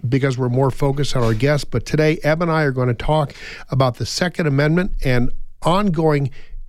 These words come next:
N R A National Board election. If you are an N R A qualified voter, I urge you to vote for our friend Eb Wilkinson. He is on the ballot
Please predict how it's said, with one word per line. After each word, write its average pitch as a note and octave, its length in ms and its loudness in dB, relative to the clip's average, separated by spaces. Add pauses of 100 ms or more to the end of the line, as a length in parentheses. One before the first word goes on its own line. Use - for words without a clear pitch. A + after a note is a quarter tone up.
(140)
N F#3+ 160 4
R F#3 220 4
A C3+ 100 0
National D3 540 0
Board C#3+ 260 2
election. D#3 520 0 (300)
If A#2+ 200 0
you F#3 180 4
are D#3 180 2
an A#2 200 -2 (120)
N E3+ 160 2
R E3+ 200 2
A C3+ 120 2
qualified C#3+ 720 0
voter, D3 420 2
I B2+ 140 2 (140)
urge F#3 340 4
you E3+ 140 2
to C3 160 0
vote D3 420 0
for A#2+ 400 -2
our D3+ 240 2
friend D3+ 480 0 (140)
Eb D3 240 2 (140)
Wilkinson. D#3+ 680 0 (300)
He C3 180 2
is B2 300 0 (120)
on C#3 280 4
the C3+ 100 4
ballot D#3+ 640 -2